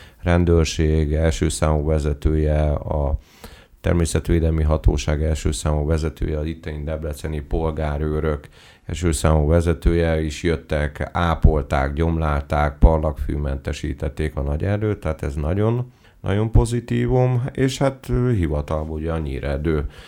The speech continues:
szervezete, mint, ö, vagyonkezelő, nekünk ez a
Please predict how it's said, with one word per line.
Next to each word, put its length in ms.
szervezete, 1000
mint, 360
ö, 960
vagyonkezelő, 920
nekünk 500
ez 180
a 280